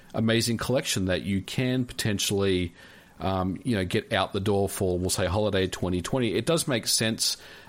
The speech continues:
uh, either way you go on, on, you know, whatever they decide to do with, with this collection. But I also, I just, I have questions, though, about, well, what about everything else that supposedly is coming out this year?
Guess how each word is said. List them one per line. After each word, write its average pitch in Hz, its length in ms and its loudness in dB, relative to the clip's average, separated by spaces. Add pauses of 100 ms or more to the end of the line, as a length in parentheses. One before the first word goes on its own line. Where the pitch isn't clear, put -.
(100)
uh, 92 240 0
either 147 240 4
way 131 160 4
you 113 180 2
go 101 500 2 (360)
on, 92 380 0
on, 87 400 0 (480)
you 113 100 2
know, 85 200 0 (120)
whatever 98 340 0
they 92 140 2
decide 92 380 0
to - 80 -10
do 107 200 2
with, 95 300 0
with 92 160 -6
this 92 160 -2
collection. 104 720 0 (580)
But 120 220 2
I 127 120 6
also, 143 640 4 (460)
I 120 120 -2
just, 143 280 0 (340)
I - 60 -2
have 135 240 -2
questions, 165 520 0
though, 107 140 4
about, 95 360 2
well, 117 340 2
what 120 300 0
about 160 180 2
everything 139 400 2
else 120 220 2
that - 260 0
supposedly 98 640 0
is 90 100 0
coming 95 380 0
out 95 160 0
this - 240 -2
year? 78 180 0